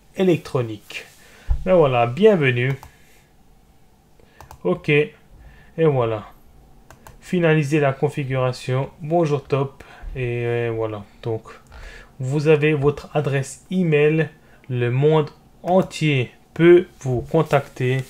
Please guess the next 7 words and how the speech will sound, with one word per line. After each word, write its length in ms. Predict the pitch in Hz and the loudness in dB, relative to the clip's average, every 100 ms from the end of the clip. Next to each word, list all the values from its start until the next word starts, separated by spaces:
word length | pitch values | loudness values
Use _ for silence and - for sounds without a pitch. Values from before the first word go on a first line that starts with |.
| - - - - | -14 -20 -18 -6
et 140 | 123 | -4
peut 400 | 113 - 147 147 139 - | -4 -2 2 2 -2 -8
vous 240 | 117 113 | -6 -4
écrire 320 | 123 - 131 | -6 -6 -6
de 120 | 120 | -6
cette 240 | 113 127 - | -4 -6 -4
manière. 440 | 117 110 104 101 | -6 -6 -14 -20